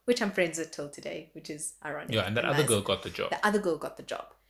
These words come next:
Speaker 1: So then again, I was down in my dumps because I came so close and I didn't get it, right? But then about two weeks later, the lady called me back. The manager called me back. She said,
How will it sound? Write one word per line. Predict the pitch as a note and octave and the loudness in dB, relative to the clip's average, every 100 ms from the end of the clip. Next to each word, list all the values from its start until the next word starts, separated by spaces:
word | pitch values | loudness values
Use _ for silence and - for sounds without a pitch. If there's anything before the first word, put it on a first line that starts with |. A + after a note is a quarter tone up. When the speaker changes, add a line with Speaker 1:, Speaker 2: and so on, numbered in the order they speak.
| _ | _
Speaker 1:
So | - F#3+ | 0 4
then | F3+ E3+ - | 4 4 0
again, | F3 E3+ F#3 A3+ | -2 4 4 4
I | E3+ | 0
was | D#3+ D#3 | 0 0
down | E3 D#3+ | 2 0
in | E3 | 0
my | D#3 | -2
dumps | D3 C#3+ F3 - | -2 -4 -4 -6
because | D3 D3 | -8 -8
I | D3 | -6
came | E3 D3+ | -6 0
so | D3 - F3+ E3+ | 6 8 8 4
close | E3+ F3 F#3 G3+ | 0 0 0 0
and | D#3+ D3+ | -4 -8
I | |
didn't | C#3+ D3+ D#3 D#3 | -8 -8 -6 -4
get | D3 | -4
it, | A#2+ - | -4 -10
right? | D3+ G#2 G#2+ - _ _ _ _ _ - - - | -8 -8 -8 -14 _ _ _ _ _ -10 -10 -4
But | F#3+ F#3+ - | 0 0 4
then | G3 F#3+ E3+ G3+ - - _ - | 4 4 2 -4 -10 -20 _ -6
about | E3+ D#3+ E3 D#3 - - - | 0 4 4 2 -4 -14 -4
two | - A#3+ A3 | 0 2 2
weeks | G3+ F#3+ - | 2 2 2
later, | E3+ E3 E3+ - - - - _ _ _ | 2 2 0 -4 -8 -10 -14 _ _ _
the | - | -2
lady | E3 D#3+ D#3+ | 2 4 2
called | D#3+ F3 D3+ | 0 0 0
me | D3+ | 4
back. | G#3+ - - | 4 2 -2
The | |
manager | D3+ D3+ D3 D#3 | -6 -4 -4 -6
called | - D3+ | -6 -6
me | D3+ | -4
back. | C#3+ - | -4 -6
She | D3 | -4
said, | D3 C#3+ | -2 -2